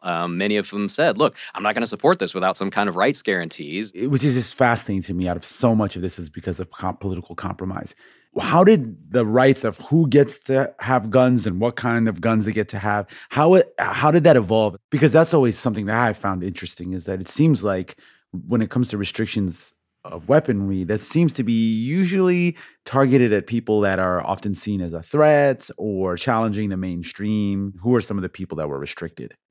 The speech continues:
Speaker 1: If you look back to, say, seventeen ninety-one, when the Second Amendment was ratified, the groups that were being singled out for either restriction or, or prohibition were groups like Black Americans, Native Americans, those who refused to take loyalty oaths,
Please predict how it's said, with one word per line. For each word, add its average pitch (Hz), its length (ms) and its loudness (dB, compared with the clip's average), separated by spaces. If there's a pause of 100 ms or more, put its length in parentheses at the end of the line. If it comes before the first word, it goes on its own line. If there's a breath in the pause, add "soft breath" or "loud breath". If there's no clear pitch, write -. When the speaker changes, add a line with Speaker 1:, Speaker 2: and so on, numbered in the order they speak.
(240)
Speaker 1:
If - 80 -8
you 127 60 4
look 147 120 4
back 117 160 0
to, 101 80 -4
say, 98 200 -2
seventeen 98 420 -2
ninety-one, 98 640 0
when 87 100 -4
the 82 60 -6
Second 92 280 -4
Amendment 131 300 0
was 95 160 -6
ratified, 85 640 -2 (360 loud breath)
the - 140 2
groups 110 420 2
that 117 120 2
were 101 120 2
being 104 260 2
singled 104 400 0
out 113 360 2
for 92 500 -2
either 107 280 0
restriction 104 760 -4
or, 92 200 0 (160)
or 104 200 2
prohibition 104 960 0
were 95 180 -2
groups 95 380 -2
like 76 240 -2 (160)
Black 98 240 0
Americans, 135 560 -2 (340 loud breath)
Native 107 400 2
Americans, 117 600 -2 (240 loud breath)
those 107 300 2
who - 80 -2
refused 104 400 0
to 107 60 -4
take 92 240 -2
loyalty 117 540 2
oaths, 156 480 -2